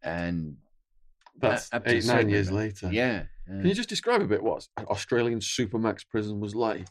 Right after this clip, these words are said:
Speaker 2: back then?
Speaker 1: This was closed. It was called Jika Jika. Uh, during, um, they had to move everybody out of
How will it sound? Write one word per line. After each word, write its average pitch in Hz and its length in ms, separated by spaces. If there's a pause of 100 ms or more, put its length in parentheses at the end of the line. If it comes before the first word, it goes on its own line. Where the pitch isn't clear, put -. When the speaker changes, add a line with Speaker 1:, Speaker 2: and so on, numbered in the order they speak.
Speaker 2:
back 80 200
then? 101 280 (600)
Speaker 1:
This 220 280
was 180 180
closed. 95 680
It 101 60
was 120 140
called 185 320
Jika 135 400
Jika. 101 520 (540)
Uh, 107 360 (100)
during, 147 400 (300)
um, 110 540 (200)
they - 120
had 156 160
to 160 80
move 143 260
everybody 104 580
out 98 220
of 82 100